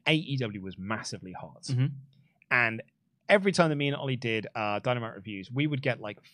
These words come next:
Speaker 1: five Ultra chats from people being like, "I was at the building, it was so
Speaker 2: Yeah.
Speaker 1: much fun, I was at the building, it was so much fun, I was at the building, I had a great time." And it was every single episode. And we made the point, it's like, "Yeah, we never get those on W W E shows." No one ever sends us in chats to be like,
Speaker 2: Mm.
Speaker 1: "I was at the show and here's what I thought."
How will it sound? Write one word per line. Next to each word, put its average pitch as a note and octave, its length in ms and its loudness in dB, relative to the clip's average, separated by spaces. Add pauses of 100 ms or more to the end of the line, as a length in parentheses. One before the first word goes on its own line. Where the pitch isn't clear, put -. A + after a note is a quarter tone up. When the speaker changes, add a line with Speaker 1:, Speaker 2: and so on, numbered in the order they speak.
(120)
Speaker 1:
five A#2+ 300 0
Ultra G#2+ 260 -14
chats A2 220 -14
from A2 100 -14
people G#2 200 -14
being G2 120 -10
like, G2+ 220 -10
"I A#2 60 -2
was G#2 160 -8
at G2+ 100 -10
the G#2 60 -18
building, F#2 300 -14
it F#2+ 40 -20
was A2+ 100 -8
so A2+ 60 -2
Speaker 2:
Yeah. G2 60 -2
Speaker 1:
much F2 80 -8
fun, F#2 100 -14
I F#2 40 -16
was G#2 100 -14
at A#2 160 -10
the A#2+ 40 -16
building, G2+ 200 -10
it F#2+ 60 -14
was G2 60 -16
so A2+ 60 -12
much F#2+ 160 -16
fun, F#2 100 -16
I F2+ 40 -18
was F#2+ 100 -12
at G#2+ 80 -10
the F#2 80 -20
building, F#2+ 240 -14
I F#2+ 60 -12
had F#2+ 80 -12
a F#2+ 40 -16
great F#2 240 -10
time." E2 260 -16 (360)
And C3+ 100 0
it D3 60 4
was D#3 220 -2
every F3 360 6
single D3 300 0
episode. C3 420 -2
And G2+ 120 -8
we C3 60 0
made F3 140 2
the D#3+ 60 -8
point, F3+ 140 -2
it's C3+ 60 -6
like, - 140 -14
"Yeah, F3 60 -4
we G3 140 -2
never G3 300 -4
get A3 180 -6
those C#3+ 180 -2
on A#2+ 100 -2
W B2 220 -2
W A#2+ 180 -4
E - 20 -6
shows." G2 200 -10
No C3+ 100 -2
one A3+ 120 -2
ever A3+ 160 -4
sends G#3 260 -2
us F3+ 80 -4
in E3+ 280 0 (180)
chats - 240 -2
to B2+ 40 -4
be A2+ 60 -4
like, G#2+ 160 -4
Speaker 2:
Mm. F#2+ 80 -12 (100)
Speaker 1:
"I C#3+ 140 4
was C#3 260 2
at B2+ 200 0
the A2+ 80 -8
show G#2+ 260 -2
and G2 80 -8
here's G2+ 300 -8
what G2+ 120 -12
I E2+ 120 -10 (120)
thought." F2 360 -12